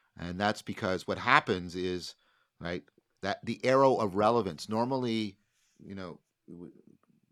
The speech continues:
we're, we're very concerned about how things are relevant to us. That's what we're doing when we're solving our problems. And, uh, uh, and that, there's deep reasons for that. I won't go into it. But we are also, we are also mammalian primates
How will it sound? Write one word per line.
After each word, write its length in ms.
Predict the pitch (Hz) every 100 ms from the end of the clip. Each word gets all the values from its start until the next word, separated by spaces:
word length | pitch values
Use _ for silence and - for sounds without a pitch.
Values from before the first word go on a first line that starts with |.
| _
we're, 200 | 90 98
we're 200 | 92 101
very 200 | 95 107
concerned 320 | 117 117 123 104
about 160 | 98
how 140 | 92 104
things 260 | 120 107
are 100 | 101
relevant 460 | 92 101 95 90 80
to 180 | - 92
us. 240 | 95 -
That's 180 | 87 87
what 100 | -
we're 120 | 90
doing 260 | 82 95 90
when 140 | 85
we're 100 | 85
solving 400 | 80 85 82 82 -
our 120 | 82
problems. 600 | - 113 - 80 - - _ - _ _ _
And, 460 | 80 80 78 62 64
uh, 340 | 60 - -
uh, 60 | 71 _ 90
and 160 | 76 - _ _
that, 300 | 95 95 - _ _ - _ _ -
there's 160 | 110
deep 240 | 98 139 139
reasons 340 | 113 104 95
for 140 | - 80
that. 140 | 78
I 40 |
won't 200 | 90 95
go 120 | - 95
into 220 | 110 95
it. 160 | 71 -
But 220 | 101 98
we 140 | 110 113
are 180 | 117
also, 600 | 123 165 190 - 95 90 - _ _ _ _ _ _ _ _ _ _ _ _ -
we 80 | 110
are 60 |
also 380 | 117 - 101 92
mammalian 600 | 87 95 104 120 113 98
primates 680 | - 127 135 117 87 -